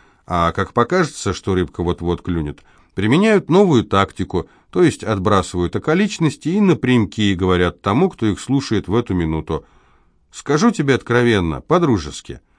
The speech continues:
я вот бюллетень не заполнил, а ты?» Поначалу спрошенные ограничивались уже известными нам ответами, что, дескать,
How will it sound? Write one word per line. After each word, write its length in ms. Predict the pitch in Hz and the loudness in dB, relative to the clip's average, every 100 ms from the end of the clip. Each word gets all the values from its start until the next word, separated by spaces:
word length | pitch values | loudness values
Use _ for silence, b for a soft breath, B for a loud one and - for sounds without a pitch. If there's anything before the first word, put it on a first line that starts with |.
| _ _ _ - | _ _ _ -2
я 180 | 147 190 | 0 2
вот 200 | 160 - | 0 -4
бюллетень 640 | 101 147 165 - 190 113 | 0 2 0 2 2 4
не 120 | 123 | 4
заполнил, 600 | 131 185 135 82 71 64 | 2 0 0 -2 -6 -4
а 120 | - | -4
ты?» 320 | 117 175 185 180 _ _ _ _ _ _ _ _ - | -2 -2 -2 -4 _ _ _ _ _ _ _ _ -4
Поначалу 680 | 101 104 - 113 104 104 | 0 0 2 2 4 0
спрошенные 640 | - - 110 98 101 95 92 | -2 0 0 0 -2 0 0
ограничивались 720 | 92 101 101 - 92 90 87 | 0 0 -2 -4 -4 -4 -4
уже 240 | 85 95 | -4 -4
известными 540 | 90 82 101 - 92 90 | -4 -2 -4 -2 -2 0
нам 240 | 92 92 98 | 0 -2 -4
ответами, 520 | - 110 135 104 92 | -4 -2 -2 0 -2
что, 180 | - 87 | -4 -4
дескать, 440 | 98 - 95 | -4 -2 -6